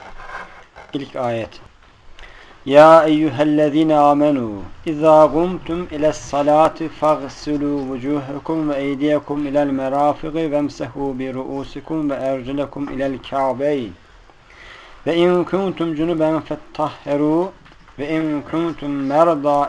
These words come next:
أو على سفر أو جاء أحد منكم من الغائط أو لامستم النساء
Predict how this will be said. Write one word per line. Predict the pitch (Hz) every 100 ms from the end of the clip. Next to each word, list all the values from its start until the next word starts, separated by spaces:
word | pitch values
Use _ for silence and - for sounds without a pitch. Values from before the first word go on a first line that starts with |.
| -
أو | 151 151 143 -
على | 143 143 135 131 123
سفر | - 131 120 147 151 151 147 -
أو | 135 135 120
جاء | 131 139 151 139 123
أحد | 117 139 131
منكم | 131 123 135 156 147 151
من | 151 147 139
الغائط | 135 131 120 131 135 143 147
أو | 143 139
لامستم | 135 135 131 131 127 - - 127
النساء | 127 123 113 - 143 151 151 160